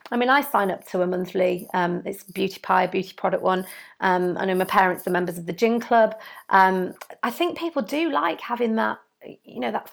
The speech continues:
thing that comes through the post. And I think that is why subscription businesses are so successful, because it does bring that experience into the home, doesn't it? So, um, yeah, if you're a business listening to this, start posting things out.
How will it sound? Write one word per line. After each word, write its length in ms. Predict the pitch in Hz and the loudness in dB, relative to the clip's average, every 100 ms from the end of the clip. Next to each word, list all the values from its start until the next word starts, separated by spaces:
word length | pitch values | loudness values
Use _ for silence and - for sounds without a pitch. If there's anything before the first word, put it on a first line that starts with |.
| - | -2
thing 240 | 269 302 | 0 2
that 140 | 247 - | 0 -2
comes 240 | 240 220 | -4 -4
through 160 | - 196 | -2 -4
the 80 | |
post. 340 | 196 - 277 233 | -2 0 0 0
And 80 | 233 | -2
I 20 | |
think 180 | 254 294 | -2 -4
that 120 | 277 | -4
is 140 | - 294 | -4 0
why 160 | 240 | 2
subscription 580 | 214 208 - - - 226 | 0 -6 -10 -8 -6 -6
businesses 380 | 220 220 214 214 | -6 -6 -6 -2
are 160 | 220 208 | 0 0
so 220 | - 208 | -4 -6
successful, 580 | 202 - - - - - | -8 -8 -6 -6 -6 -8
because 340 | 202 220 226 - - - _ | -6 -6 -6 -8 -20 -20 _
it 140 | - - | -10 -4
does 140 | 277 - | -4 -2
bring 160 | 254 | -2
that 160 | 233 - | -2 -4
experience 640 | - - - 226 220 208 - | -10 -8 -2 -2 -2 -6 -6
into 320 | 208 202 202 | -6 -6 -6
the 100 | 202 | -8
home, 380 | 202 269 240 196 | -4 -4 -2 -4
doesn't 280 | 226 233 202 | -6 -6 -6
it? 160 | - - 202 | -8 -14 -12
So, 100 | - | -6
um, 400 | 220 226 226 226 220 _ _ _ _ | -2 -2 -2 -4 -8 _ _ _ _
yeah, 360 | 240 240 185 196 - _ | 0 2 2 -2 -12 _
if 60 | |
you're 100 | 226 | -4
a 20 | 226 | 0
business 320 | 254 269 262 | 0 0 -2
listening 260 | 240 226 196 | -4 -4 -4
to 80 | |
this, 200 | 190 190 | -4 -6
start 300 | - 240 - - - | -2 0 0 -2 -4
posting 280 | 233 233 208 | -4 -4 -8
things 200 | 214 202 | -6 -2
out. 300 | 202 190 - | -2 -2 -6